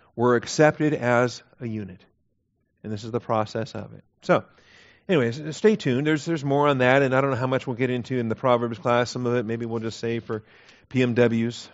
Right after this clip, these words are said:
Uh, maybe a whole canonicity course would be worthwhile, and, and not just how it was inspired, but how it was collected, how it was gathered, how it was rearranged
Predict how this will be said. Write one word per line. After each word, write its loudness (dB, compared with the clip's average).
Uh, -4
maybe -2
a 4
whole 2
canonicity -4
course -4
would -8
be -8
worthwhile, 0
and, -2
and 0
not 4
just 2
how 2
it 0
was -2
inspired, 2
but -2
how -2
it 2
was -2
collected, 0
how -4
it -6
was -6
gathered, 0
how -2
it -2
was -6
rearranged -8